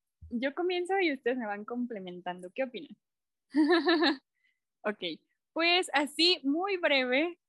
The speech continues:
y a grandes rasgos, como un acercamiento sería el superreciclaje es, eh, la transformación de un residuo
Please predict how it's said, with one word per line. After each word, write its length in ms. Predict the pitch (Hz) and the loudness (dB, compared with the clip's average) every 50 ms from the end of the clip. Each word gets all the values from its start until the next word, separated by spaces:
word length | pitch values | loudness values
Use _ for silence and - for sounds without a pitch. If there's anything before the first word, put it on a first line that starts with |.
| _ _ _ | _ _ _
y 140 | 247 240 226 | 0 2 2
a 120 | 214 208 | 2 2
grandes 460 | 202 202 208 208 214 226 233 262 262 269 269 | 0 -2 -4 -4 -6 -6 -6 -6 -4 -6 -2
rasgos, 560 | 269 269 269 262 262 262 247 254 277 294 285 _ _ _ _ _ _ _ | 0 2 2 2 2 -2 -6 -6 -6 -6 -8 _ _ _ _ _ _ _
como 560 | - 240 240 226 226 214 214 202 202 190 208 - _ _ _ _ _ _ _ | -2 -2 -2 0 0 0 0 0 -2 -4 -6 -12 _ _ _ _ _ _ _
un 160 | 247 269 285 | 0 2 2
acercamiento 1000 | 302 302 311 294 277 - 226 214 220 220 233 247 254 254 - 285 294 311 311 - _ | 2 0 -2 -4 -4 -4 -4 -4 -4 -4 -4 -4 -4 -2 -2 -2 -2 -2 -6 -10 _
sería 480 | - - 214 202 208 196 185 151 - - _ _ _ _ _ _ _ _ _ _ _ _ _ _ _ _ _ _ _ _ _ _ _ - _ _ _ _ _ _ _ _ _ _ _ _ _ _ _ | -10 -8 -8 -6 -4 -4 -4 -4 -4 -8 _ _ _ _ _ _ _ _ _ _ _ _ _ _ _ _ _ _ _ _ _ _ _ -20 _ _ _ _ _ _ _ _ _ _ _ _ _ _ _
el 960 | 285 285 302 320 330 339 349 349 359 359 359 359 359 359 359 359 349 320 - _ _ _ _ _ _ - | 4 6 6 6 4 2 0 0 -2 -2 -4 -4 -4 -4 -6 -6 -8 -10 -12 _ _ _ _ _ _ -10
superreciclaje 1400 | - - 311 302 254 - 277 269 262 262 254 247 262 226 - - 262 277 302 320 285 294 294 302 330 359 - _ _ _ _ _ _ _ _ _ | -6 -4 -4 -4 -2 0 0 0 0 -2 -4 -4 -8 -10 -6 0 2 2 2 2 0 -2 -2 -2 -2 -4 -10 _ _ _ _ _ _ _ _ _
es, 580 | - 240 240 247 254 262 277 285 - - - _ _ _ _ _ _ _ _ _ _ _ _ _ _ _ _ _ _ _ _ | -2 0 0 0 0 -2 -4 -6 -8 -12 -20 _ _ _ _ _ _ _ _ _ _ _ _ _ _ _ _ _ _ _ _
eh, 140 | 226 233 233 | -2 0 2
la 180 | 233 240 233 233 | 2 2 0 0
transformación 800 | - 233 240 240 - 240 240 233 233 247 247 - 262 262 269 | -4 -8 -8 -6 -6 -6 -4 -4 -6 -6 -6 -4 -4 -2 -2
de 120 | 262 285 294 | -4 -2 -4
un 100 | 285 285 | -4 -2
residuo 640 | 277 277 285 269 - 285 277 277 285 311 359 480 | -2 -4 -6 -6 -4 -4 -4 -2 -2 -4 -4 -4